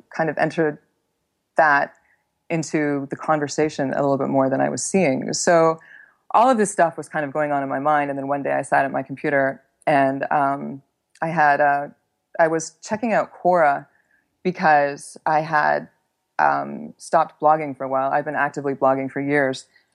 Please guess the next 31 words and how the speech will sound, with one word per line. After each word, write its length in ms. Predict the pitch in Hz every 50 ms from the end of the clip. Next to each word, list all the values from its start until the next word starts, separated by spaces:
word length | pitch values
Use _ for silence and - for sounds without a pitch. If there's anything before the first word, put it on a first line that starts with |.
| _ _ _ _ _ -
And 460 | - 156 147 143 143 143 143 143 147 -
I 400 | - 151 143 139 139 139 143 143 151
hit 140 | 156 170
a 40 | 160
point 360 | 143 - 160 156 147 143 -
where, 460 | - 143 139 139 135 135 139 - - - -
um, 400 | 143 139 135 139 139 143 147 -
I 80 | - 147
felt 260 | - - 147 - -
like 240 | - 139 135 135 - - - - _ _ _ _ _ _ _ _ _ _ _ _ _ _ _ _ _ - -
I 80 | 165 170
needed 360 | 160 156 151 151 147 139 139 - _ _ _ -
renewal 580 | 156 160 151 151 156 151 139 131 131 131 139 - -
of 180 | 147 139 131
some 200 | - - 135 127
kind. 280 | 123 - 127 131 131 131
And 80 | 143
I 60 | 139 139
really 180 | 139 139 139
wanted 240 | 135 135 135 131 127
to 60 | -
think 180 | - - 139 131
about 280 | 135 139 139 135 -
what 120 | - 143 143
I 60 | 135
wanted 300 | 135 139 139 135 135 135
to 340 | - - 135 135 135 139 - - _ _ _ -
write 260 | 151 139 135 135 -
going 220 | - 139 139 139
forward. 460 | 131 - - 190 185 160 143 143 147 - _ _ _ _ _ _ _ _ _ _ _ _ -
So, 600 | - - - 190 170 160 156 156 151 151 - -